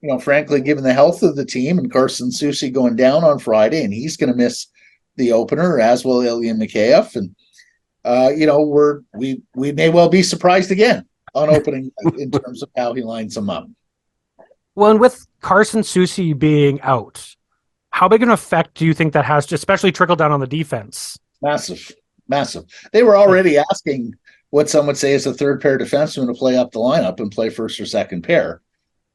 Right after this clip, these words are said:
Speaker 1: And
Speaker 2: Now you're
Speaker 1: now
Speaker 2: looking at tweeners jumping up to play that
Speaker 1: Really,
Speaker 2: role, or
Speaker 1: honestly, um, so, you know, we finally felt like, "Oh, Tyler Myers could be appropriately slotted on a third pair."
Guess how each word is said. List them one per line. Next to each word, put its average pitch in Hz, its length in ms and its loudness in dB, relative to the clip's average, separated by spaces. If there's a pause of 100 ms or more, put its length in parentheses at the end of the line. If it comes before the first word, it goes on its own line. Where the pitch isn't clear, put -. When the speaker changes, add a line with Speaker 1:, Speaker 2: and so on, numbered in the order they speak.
Speaker 1:
And 120 260 0
Speaker 2:
Now 143 80 2
you're 147 140 2
Speaker 1:
now 147 60 2
Speaker 2:
looking 156 220 -2
at 147 100 -2 (360)
tweeners 175 540 0 (280)
jumping 147 320 0
up 143 160 0
to 156 60 -4
play 147 180 2
that 254 80 8
Speaker 1:
Really, 170 140 4
Speaker 2:
role, - 100 -8 (120)
or 117 280 -10
Speaker 1:
honestly, 165 600 0
um, 120 380 -2
so, 131 500 4 (420)
you 156 80 -4
know, 135 200 2
we 131 200 -4
finally 160 420 4
felt 151 260 6
like, 139 220 0
"Oh, 202 280 0
Tyler 156 340 2
Myers 151 380 -2
could 147 180 -8
be 139 140 -2
appropriately 135 600 -2
slotted 127 440 0
on 131 160 0
a 123 40 -2
third 113 300 -6
pair." 156 380 -2